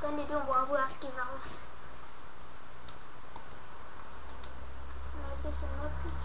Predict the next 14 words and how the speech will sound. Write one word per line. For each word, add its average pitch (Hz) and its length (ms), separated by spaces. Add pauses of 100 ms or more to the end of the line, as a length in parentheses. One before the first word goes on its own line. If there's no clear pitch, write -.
(340)
Ana. 202 180 (1400)
Ananı 294 240
s-, - 400
kimsin? 233 340 (140)
Ananı 285 240
s-, - 360
ananı 339 240
s-, - 240 (260)
ananı 427 440
s-, - 120 (640)
ananas. 415 640 (3500)
Şunu 285 200
Zahit'le 285 280
alacağım. 240 440